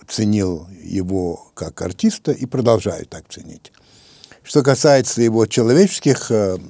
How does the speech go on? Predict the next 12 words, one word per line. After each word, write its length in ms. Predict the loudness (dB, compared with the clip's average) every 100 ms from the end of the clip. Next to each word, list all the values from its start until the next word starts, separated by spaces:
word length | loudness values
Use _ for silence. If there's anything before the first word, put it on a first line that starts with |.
| -16 -16 -12
черт, 380 | -2 2 2 0
что 240 | -4 0
ли, 200 | 2 2 -2 -20 -20 -20 -16 -12 2
то 480 | 4 6 4 -2 -10 -14 -14 -2
так 180 | 0 2
как 200 | 0 2
я 100 | 2
никак 400 | 2 2 0 2
не 40 | -2
относился 600 | 0 -4 -2 -6 -6 -10
к 80 | -8
нему, 320 | -8 -8